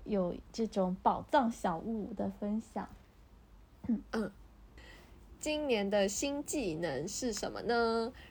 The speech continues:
Speaker 2: 呃，今年最注重哪一块的修炼？嗯，哪一块领域的修炼吧？
Speaker 1: 嗯，其实我今年没有什么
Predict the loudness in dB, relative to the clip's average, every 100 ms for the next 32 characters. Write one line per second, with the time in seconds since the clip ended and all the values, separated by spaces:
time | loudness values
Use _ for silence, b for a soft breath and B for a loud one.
0 | B -10 -6 -4 -4 -4 -2 0 2 0
1 | 0 0 0 0 -2 0 0 -2 -4 -10
2 | -4 -2 -2 -4 -8 -4 -4 -4 -6 -8
3 | -12 -16 -18 -18 -18 -12 -6 0 2 2
4 | 2 2 0 -8 -20 -16 -10 -8 -8 -8
5 | -10 -10 -10 -8 -6 -6 -4 -4 -4 -4
6 | -4 -4 -4 -2 0 -2 -2 -4 -2 -2
7 | -2 -2 -4 -6 -10 -16 -20 -20 B B
8 | B -4 2 2 2 2 2 -2 -16 -18
9 | -18 -18 -6 2 4 2 -4 -18 -18 -2
10 | 2 4 4 4 6 6 6 4 2 2
11 | 2 0